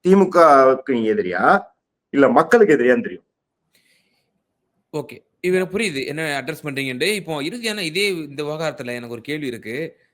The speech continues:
Speaker 2: இப்போ
Speaker 1: ம்.
Speaker 2: ராகுல் காந்தியை நீங்க ஒரு எக்ஸாம்பிளுக்கு காமிச்சீங்க. இப்ப ராகுல் காந்தி மக்களோட இன்டராக்ஷன் பண்ணுவாரு, மக்களுடைய
Speaker 1: ம்.
Speaker 2: குறைகளை, இப்ப பாரத் ஜோடோ, for, for example, நீங்க இந்த ஜோடோ யாத்திரையை வந்து நீங்க மேற்கோள் காட்டினீங்க.
Speaker 1: ம்.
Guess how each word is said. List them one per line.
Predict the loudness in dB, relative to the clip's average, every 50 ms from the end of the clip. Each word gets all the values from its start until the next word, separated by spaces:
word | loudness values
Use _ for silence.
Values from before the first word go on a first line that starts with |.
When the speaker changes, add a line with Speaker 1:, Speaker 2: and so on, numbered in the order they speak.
| _ _ _ _ _
Speaker 2:
இப்போ | _ -2 2 2
Speaker 1:
ம். | 4
Speaker 2:
ராகுல் | 4 4 2 2 0 -2
காந்தியை | -4 -4 -2 -2 -2 -2 -2
நீங்க | -2 -4 -4 -4 -6 -6
ஒரு | -6 -8 -8
எக்ஸாம்பிளுக்கு | -8 -8 -6 -6 -6 -6 -8 -10 -10 -10
காமிச்சீங்க. | -10 -12 -12 -12 -12 -12 -14 -14 -14 -18 -16
இப்ப | _ -8 -6
ராகுல் | -6 -4 -6 -6
காந்தி | -8 -8 -8 -8
மக்களோட | -8 -10 -10 -8 -6 -6 -4 -4
இன்டராக்ஷன் | -6 -8 -8 -8 -8 -8 -8 -8 -12 -14 -14 -12
பண்ணுவாரு, | -12 -10 -8 -8 -6 -6 -8 -8 -10 -12 _
மக்களுடைய | -20 -18 -14 -12 -12 -10 -10 -10 -10 -8 -8 -8 -2 2
Speaker 1:
ம். | 4 4 4
Speaker 2:
குறைகளை, | 4 2 -4 -4 -4 -6 -8 -10 -10 -12
இப்ப | -16 -12 -4 -2 0
பாரத் | 0 0 -2 -4 -6
ஜோடோ, | -8 -6 -6 -8 -8 -10 -14 _
for, | -8 -8 -6 -6 -6 -6
for | -6 -8
example, | -8 -6 -8 -10 -10 -10 -12 -14 -14
நீங்க | -12 -14 -14
இந்த | -14 -14 -14 -14 -10
ஜோடோ | -8 -8 -6 -6 -6
யாத்திரையை | -6 -8 -8 -8 -8 -8 -8 -10
வந்து | -12 -12 -12 -12
நீங்க | -12 -12 -16 -18 -18 -18 -18 -20 -20 _
மேற்கோள் | -14 -14 -12 -10 -12 -12
காட்டினீங்க. | -12 -12 -14 _ -18 -6 0 4 4 4 4
Speaker 1:
ம். | 2 0 -4